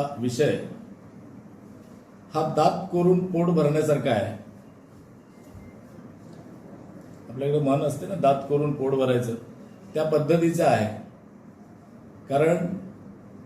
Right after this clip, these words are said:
स्वतः एकही विकास काम आणायचं नाही, स्वतः एखादा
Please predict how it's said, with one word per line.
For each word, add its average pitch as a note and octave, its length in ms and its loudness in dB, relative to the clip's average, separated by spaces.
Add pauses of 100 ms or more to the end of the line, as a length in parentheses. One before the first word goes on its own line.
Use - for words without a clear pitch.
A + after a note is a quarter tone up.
(160)
स्वतः D#3+ 380 4
एकही F#3+ 360 2
विकास F3 380 2
काम E3+ 180 2
आणायचं D3+ 440 0
नाही, A#2+ 160 -4 (1900)
स्वतः F#3 460 4
एखादा F#3+ 400 6